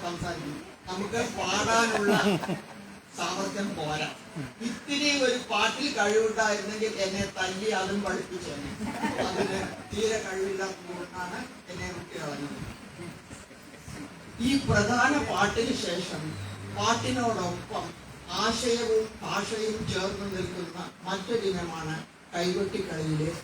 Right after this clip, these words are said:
ഉമ്മി. അത് പഠിക്കുന്ന എല്ലാവർക്കും അറിയാമല്ലോ. ഇത്രയുമായിരുന്നു മുൻകാലങ്ങളിൽ കൈകൊട്ടിക്കളിയിൽ ഉണ്ടായിരുന്നത്. പിന്നീടാണ്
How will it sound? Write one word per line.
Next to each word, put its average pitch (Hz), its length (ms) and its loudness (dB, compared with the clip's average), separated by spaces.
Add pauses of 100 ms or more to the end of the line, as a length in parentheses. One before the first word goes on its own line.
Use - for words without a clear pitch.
(140)
ഉമ്മി. 156 260 0 (320)
അത് 180 180 -6
പഠിക്കുന്ന 190 400 -2
എല്ലാവർക്കും 190 400 0
അറിയാമല്ലോ. 165 420 2 (1400)
ഇത്രയുമായിരുന്നു 175 920 0 (180)
മുൻകാലങ്ങളിൽ 185 880 0 (120)
കൈകൊട്ടിക്കളിയിൽ 175 840 0 (160)
ഉണ്ടായിരുന്നത്. 151 540 -2 (800)
പിന്നീടാണ് 294 760 0